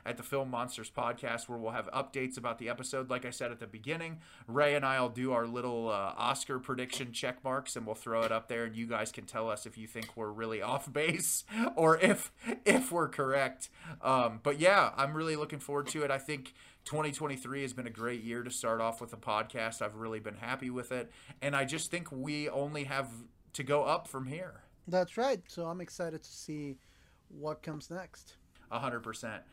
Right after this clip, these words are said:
Speaker 1: So, uh, Ray, did you wanna mention anything that you watched this week?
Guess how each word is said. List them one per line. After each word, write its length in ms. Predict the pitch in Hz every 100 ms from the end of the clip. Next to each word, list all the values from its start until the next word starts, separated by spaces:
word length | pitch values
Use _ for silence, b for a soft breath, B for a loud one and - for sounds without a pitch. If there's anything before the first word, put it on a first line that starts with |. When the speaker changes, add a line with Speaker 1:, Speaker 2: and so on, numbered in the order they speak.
| B
Speaker 1:
So, 600 | - - 165 156 107 92 - b b b -
uh, 540 | 123 117 110 101 85 - _ _ -
Ray, 520 | 117 143 127 95 - _ _ - _
did 160 | 143 117
you 120 | 156
wanna 180 | 175 170
mention 400 | 143 131 135 127
anything 400 | 117 123 123 120
that 80 | 135
you 140 | 151
watched 400 | 156 170 185 -
this 200 | 113 -
week? 300 | 104 71 -